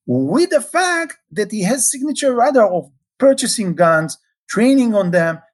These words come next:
and so on and so forth. Nobody connects the motivation to the capabilities, and that's what intelligence needed to do altogether. The second problem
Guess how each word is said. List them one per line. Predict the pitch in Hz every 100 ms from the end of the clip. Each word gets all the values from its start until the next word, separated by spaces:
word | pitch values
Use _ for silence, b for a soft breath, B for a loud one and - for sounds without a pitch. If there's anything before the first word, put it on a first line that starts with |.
| -
and | 160
so | 202
on | 175
and |
so | 175
forth. | 160
Nobody | 151 285 277 247
connects | 226 202 202 233 - -
the | 165 151 _ _ _
motivation | 147 170 175 147 127 254 294 - 311 302 294 _ _
to | -
the | 196
capabilities, | 190 196 180 170 214 262 240 143 123
and | 147
that's | 156 226 -
what | 208 214
intelligence | 208 175 208 180 160 - - _ _ _ _ _
needed | 214 202 -
to | 139
do | 131 196 - _
altogether. | - 160 160 131 131 117 - _ _ _ -
The |
second | - 392 392 339
problem | 254 214 214 214